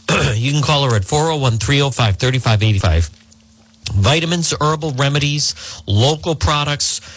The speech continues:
over two hundred fifty bulk herbs, teas, and spices purchased by the ounce, plus box herbs and teas, and hemp and C B D products. Now, right across from Davenport Restaurant, I'll bet you have driven past that old white church.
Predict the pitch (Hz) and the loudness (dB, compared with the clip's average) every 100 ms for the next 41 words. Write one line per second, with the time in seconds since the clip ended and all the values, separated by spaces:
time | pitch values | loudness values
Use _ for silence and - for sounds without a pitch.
0 | - - 127 139 - 196 185 160 196 170 | -16 -4 0 0 0 0 0 -2 -2 -2
1 | 127 110 113 - 165 165 170 - - 143 | 0 0 0 -2 -2 -2 -2 -4 -2 -2
2 | 127 131 - 123 113 - 76 - 123 104 | 0 -2 0 -2 -2 -2 -2 -2 -2 0
3 | 107 90 80 92 131 143 - - 90 - | 0 2 2 2 2 0 -4 -6 -6 -2
4 | 120 127 - 120 120 113 98 113 110 107 | -2 -2 -2 -2 -2 0 -2 0 2 0
5 | - - - - 233 208 139 139 - - | -4 -12 -8 -2 0 2 0 -2 -8 -20
6 | - - - - - - 202 202 202 180 | -20 -20 -20 -20 -14 -4 -4 -2 -2 -2
7 | 190 170 180 - 92 76 76 - 185 170 | 0 0 0 0 0 0 -2 0 0 0
8 | 110 - _ - 117 175 247 247 185 160 | -2 -6 _ -6 -2 0 -2 -4 -4 -4
9 | 131 113 123 131 - 123 104 90 - 76 | -2 0 0 0 -4 -6 -2 -2 -2 -2
10 | 82 - - - - - - - 151 175 | 0 -2 -10 -20 -20 -20 -20 -6 -2 -2
11 | 165 165 131 139 151 170 160 131 92 110 | 0 0 0 0 0 -2 0 2 4 2
12 | - - - - - 117 - 127 151 143 | 0 -4 -10 -10 -2 -2 0 -2 0 0
13 | 151 151 - 101 113 | -2 -2 0 2 0